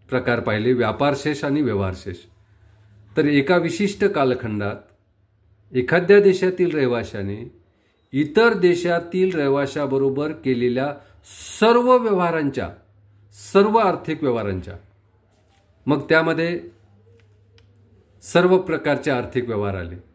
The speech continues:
भांडवल विषयक आले, वस्तू व सेवा विषयक आले, तर त्या ताळेबंदाला काय म्हणतात? व्यापारशेष म्हणतात की व्यवहारशेष म्हणतात? तर या प्रश्नाचं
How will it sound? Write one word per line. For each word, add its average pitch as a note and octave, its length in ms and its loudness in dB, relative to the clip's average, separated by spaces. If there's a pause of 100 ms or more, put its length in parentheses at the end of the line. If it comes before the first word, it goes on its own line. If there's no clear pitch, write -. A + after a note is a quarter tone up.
(680)
भांडवल D3 360 2
विषयक C#3 400 0
आले, A#2 320 -4 (400)
वस्तू D3+ 340 -2
व D#3 140 2
सेवा C#3 320 0
विषयक A2+ 400 -6
आले, G#2+ 280 -6 (600)
तर F3 260 2 (1080)
त्या F#3+ 260 2
ताळेबंदाला C3+ 680 0
काय E3+ 260 0
म्हणतात? G#2 360 -4 (240)
व्यापारशेष D#3+ 720 -2
म्हणतात F3 360 0 (100)
की G3+ 60 0
व्यवहारशेष A2+ 680 0
म्हणतात? - 260 -18 (1300)
तर B2+ 120 2
या D#3 180 4
प्रश्नाचं C3 800 -4